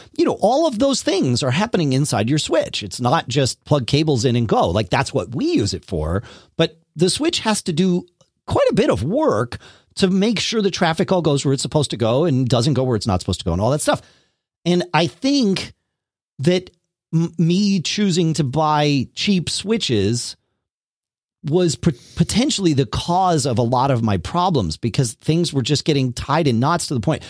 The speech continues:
The way I would solve problems on my network is I was just, I would power cycle the switches,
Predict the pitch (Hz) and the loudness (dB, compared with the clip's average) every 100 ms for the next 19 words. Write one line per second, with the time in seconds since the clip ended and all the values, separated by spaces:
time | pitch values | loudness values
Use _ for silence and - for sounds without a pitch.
0 | - - 175 180 254 277 185 147 - 180 | -14 -2 0 2 2 2 2 0 0 0
1 | 180 - 151 127 180 180 165 135 123 226 | 0 -2 -2 0 2 0 0 0 0 0
2 | 143 107 123 131 135 120 156 - - 139 | -2 -2 0 0 0 0 0 -2 0 0
3 | 139 - - 160 202 - 147 143 139 107 | 0 -2 -2 0 0 0 -2 0 0 0
4 | 104 - 131 143 254 - 76 64 50 - | -2 -4 -4 -2 0 -2 -4 -4 -8 -12